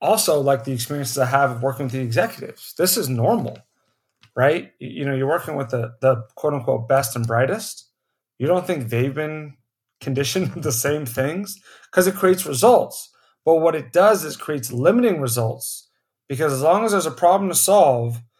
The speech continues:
there's a job to do. But if that's the case, and there is a need for that in organizations, but who's actually working down the road?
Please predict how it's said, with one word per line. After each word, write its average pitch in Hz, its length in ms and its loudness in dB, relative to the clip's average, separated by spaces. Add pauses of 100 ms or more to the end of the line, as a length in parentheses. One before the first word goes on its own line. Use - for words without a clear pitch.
(320)
there's 139 180 -2
a 131 60 -6
job 147 340 2
to 123 60 -6
do. 123 380 -4 (1000)
But 165 140 6
if 160 100 0
that's 220 300 6
the 165 80 -6
case, 156 460 6
and 175 120 -2
there 226 160 6
is 202 120 4
a 175 40 2
need 202 260 0
for - 120 -4
that 135 240 2
in 131 80 -4
organizations, 135 880 -4 (320)
but - 300 0
who's 254 240 0
actually 240 360 2
working 175 600 -2
down 151 320 0
the 139 80 -4
road? 127 400 2